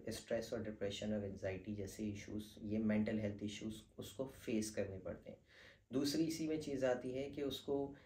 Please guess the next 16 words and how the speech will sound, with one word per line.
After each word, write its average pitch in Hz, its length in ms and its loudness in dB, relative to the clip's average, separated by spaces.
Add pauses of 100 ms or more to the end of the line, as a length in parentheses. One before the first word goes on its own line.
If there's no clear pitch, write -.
(240)
healthy 156 360 4
relationship 135 640 2
maintain 120 440 2
करने 123 280 0
में 123 160 0
बड़ा 110 180 4
मसला 107 380 0
होता 101 260 -2
है, 104 60 0
यानी 110 120 2
interpersonal 131 760 2
skills 123 400 -4
उसकी 110 260 -6
जो 110 140 -2
है 107 140 0
वो 135 260 -4